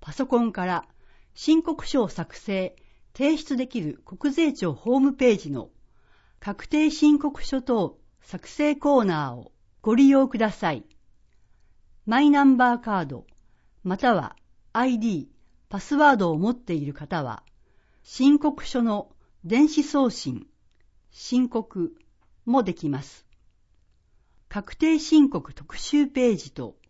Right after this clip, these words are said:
確定申告書等作成コーナーの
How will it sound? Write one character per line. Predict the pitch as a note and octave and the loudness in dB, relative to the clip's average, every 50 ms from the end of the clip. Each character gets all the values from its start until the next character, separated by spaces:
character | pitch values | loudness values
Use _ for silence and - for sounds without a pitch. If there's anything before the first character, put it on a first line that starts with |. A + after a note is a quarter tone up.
| _ _ _ _ _ _ _ _ - | _ _ _ _ _ _ _ _ -14
確 | - G3 - - - | -12 -12 -12 -12 -6
定 | - C#4+ C#4+ D4 | -2 0 2 2
申 | C#4 - - C#4 C#4 C#4 | 2 2 4 4 4 4
告 | C#4 B3 - - - | 2 -2 -10 -8 -4
書 | - A#3+ A3+ | -4 -4 -4
等 | - - G3+ F3 D#3+ - | -4 -4 -6 -4 -6 -8
作 | - - E3+ - - | -10 -12 -14 -14 -14
成 | - - - D4+ D4+ C#4+ | -10 -4 -2 0 0 0
コ | D4 - C#4+ C#4 B3+ | 0 0 2 2 2
ー | |
ナ | G#3 F#3 D#3 C#3 | 2 0 -2 -4
ー | B2+ | -6
の | A2+ G#2+ - | -10 -12 -16